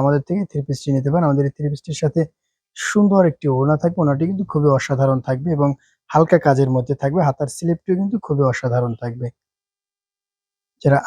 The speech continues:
আনকমন এবং লেটেস্ট ডিজাইনের কোয়ালিটি সম্পন্ন থ্রি পিস পরছেন, তারা আমাদের থেকে থ্রি পিসটি নিতে পারেন। আমাদের থ্রি পিসটির সাথে সুন্দর একটি ওড়না থাকবে, ওড়নাটি কিন্তু খুবই সফট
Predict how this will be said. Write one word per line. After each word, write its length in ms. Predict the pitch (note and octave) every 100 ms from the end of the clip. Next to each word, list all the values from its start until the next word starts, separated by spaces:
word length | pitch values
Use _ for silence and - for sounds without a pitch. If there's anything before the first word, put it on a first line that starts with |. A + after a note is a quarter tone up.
| D3
আনকমন 360 | E3+ F#3+ G3 F#3+
এবং 100 | F3 F3+
লেটেস্ট 320 | D#3+ F3+ E3 -
ডিজাইনের 360 | F3 F3 F3 F3 - _ _ _ _ _ _ _ _
কোয়ালিটি 320 | E3 F3 E3+ E3+
সম্পন্ন 300 | F#3 E3+ F3+ E3+
থ্রি 140 | D#3 D3
পিস 120 | D#3+ -
পরছেন, 260 | C#3 - G3+ E3
তারা 100 | C#3+
আমাদের 200 | C#3 C#3 -
থেকে 140 | F#3 D#3+
থ্রি 100 | C#3 C3+
পিসটি 200 | - C#3+
নিতে 120 | C#3
পারেন। 120 | E3 C#3+
আমাদের 180 | C3+ C3+
থ্রি 80 | D3+
পিসটির 240 | C#3+ - -
সাথে 160 | D3+ D#3+ - _ _ _ -
সুন্দর 380 | - F#3+ F3+ D#3+ C3
একটি 140 | - C3+
ওড়না 180 | C3+ C#3+
থাকবে, 180 | E3+ F3+
ওড়নাটি 240 | D#3 C#3+ D#3
কিন্তু 160 | E3+ D#3+ -
খুবই 220 | C#3+ C#3 C3+ _ _ _ _ _ _ _ _
সফট 480 | - - D#3+ D3+